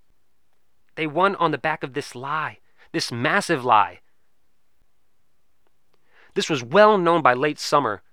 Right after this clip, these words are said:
another higher Justice Department official said. Wiseman was frustrated there wasn't anything to use against Trump, so he wanted to put his son under the microscope.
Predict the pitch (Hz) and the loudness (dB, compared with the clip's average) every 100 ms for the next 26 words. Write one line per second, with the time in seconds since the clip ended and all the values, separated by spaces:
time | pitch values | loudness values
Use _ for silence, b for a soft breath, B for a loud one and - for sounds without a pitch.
0 | _ - 135 147 151 123 - _ - - | _ -6 -2 0 -2 -6 -12 _ -20 4
1 | 143 151 139 143 131 - - 135 123 - | 6 6 2 -2 -4 -6 -2 -2 -2 -6
2 | 127 120 135 131 - _ _ _ _ _ | -8 -8 -6 -6 -10 _ _ _ _ _
3 | _ _ _ _ b b b b _ _ | _ _ _ _ b b b b _ _
4 | _ _ 175 196 202 - 185 - 170 139 | _ _ 2 4 0 -2 -2 -2 -4 -2
5 | 131 160 143 143 180 170 180 175 147 143 | 0 0 -2 -4 -4 -4 -4 -4 -6 -6
6 | 139 117 127 - - 120 - b - 147 | -6 -6 -6 -6 -4 -4 -8 b -4 -2
7 | 151 190 165 - 180 151 139 - 160 139 | 0 0 -2 -4 -4 -2 -4 0 0 0
8 | 120 113 110 107 110 - 98 | -4 -4 -4 -4 -8 -12 -12